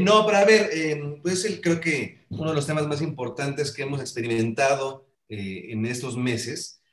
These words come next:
ha sido estos cambios de prácticas vinculadas al consumo y acceso del libro, ¿no? Eh, y la resignificación de ciertas cosas del libro.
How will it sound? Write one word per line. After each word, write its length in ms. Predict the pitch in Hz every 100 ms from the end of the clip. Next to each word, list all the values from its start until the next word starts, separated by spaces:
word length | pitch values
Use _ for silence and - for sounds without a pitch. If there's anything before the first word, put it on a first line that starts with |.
| -
ha 100 | 131
sido 220 | 135 165 165
estos 240 | 165 -
cambios 480 | 160 156 151 156 127
de 260 | 123 - -
prácticas 640 | 143 143 - 151 - 135
vinculadas 640 | 117 113 117 127 131 131
al 160 | 110 -
consumo 880 | 113 110 - 151 151 156 180 - _ _ _ _ _ _ _ _
y 340 | 175 170 196 -
acceso 480 | 131 - 151 143 147
del 180 | 113
libro, 300 | 110 107 87
¿no? 360 | 87 139 208 220 -
Eh, 280 | 104 110 -
y 80 |
la 100 | 139
resignificación 1120 | 131 131 120 123 120 - 123 120 151 143 165 - _ _
de 140 | 120
ciertas 560 | 123 160 156 147 131 120
cosas 300 | 127 117 110
del 140 | 101
libro. 340 | 98 95 85